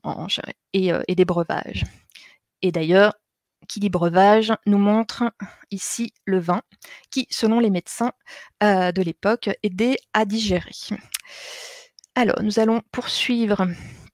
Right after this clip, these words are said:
notre, euh, notre promenade, euh, enluminée. Et à présent, je vous propose, après ce petit excursus sur, euh,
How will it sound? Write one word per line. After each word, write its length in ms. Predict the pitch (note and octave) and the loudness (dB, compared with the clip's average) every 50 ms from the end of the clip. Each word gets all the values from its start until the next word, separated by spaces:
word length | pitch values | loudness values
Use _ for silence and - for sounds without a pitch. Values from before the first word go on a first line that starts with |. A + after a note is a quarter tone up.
| _ _ _ _ _ _ _ _ - - - - - - | _ _ _ _ _ _ _ _ -14 -14 -14 -8 -2 2
notre, 560 | G#3+ G#3+ G#3+ G#3+ G#3 - - - - - - | 4 6 6 6 4 2 0 -6 -4 -2 0
euh, 680 | G3 G3 F#3 F3+ - - - - G#3 - - - - - G3+ - - _ - - - - - - _ _ _ _ _ _ _ _ _ _ - | 0 0 0 0 -2 -4 -6 -6 -6 -8 -6 -6 -6 -8 -8 -10 -14 _ -20 -20 -20 -20 -20 -20 _ _ _ _ _ _ _ _ _ _ 0
notre 340 | G#3+ A3 A3 G#3+ - - G#3 | 2 2 2 2 2 -2 -2
promenade, 720 | G3+ - - - A#3 A3 A3+ A3+ A3+ A3+ A3+ A3 G#3 F#3 | -2 -4 -2 0 2 4 4 6 6 6 4 4 4 2
euh, 280 | F3+ F3+ F3 E3+ E3+ F3 F3+ - - G3 - - | 2 0 0 0 -2 -2 -4 -6 -6 -6 -4 0
enluminée. 640 | A3 A3+ A#3 A#3 A3+ A3 G#3 G3 G#3 A#3 C#4+ E4+ F#4 - | 2 2 4 4 4 4 6 6 6 6 6 4 2 2
Et 100 | - B3 | 4 4
à 80 | A#3 A3+ | 4 4
présent, 380 | - - A#3+ A3+ A3 B3 C#4+ D#4+ | 4 2 0 2 2 4 2 2
je 80 | - | 0
vous 100 | B3 A#3 | -2 -6
propose, 640 | - - A#3 A3+ - - B3+ C4+ D4 D#4+ E4 D4 A#3+ A3 G3+ G3 F#3 G#3+ - - - _ - | -6 -2 -4 -4 0 2 4 4 6 4 4 2 2 0 0 0 -2 -6 -12 -18 -14 _ -10
après 260 | G3+ - - G#3+ G#3+ | -8 -6 -4 -4 -4
ce 140 | - - G#3 | -4 -4 -6
petit 240 | - G3+ - - - | -6 -8 -10 -8 -8
excursus 580 | G3 F#3+ - - - G3+ - - - - G#3 G#3 | -8 -8 -8 -6 -8 -8 -8 -8 -8 -8 -8 -8
sur, 380 | - - - F#3+ F3+ F3 - | -8 -8 -6 -4 -4 -4 -4
euh, 300 | E3+ E3+ - D#3 - - | -6 -6 -6 -6 -6 -8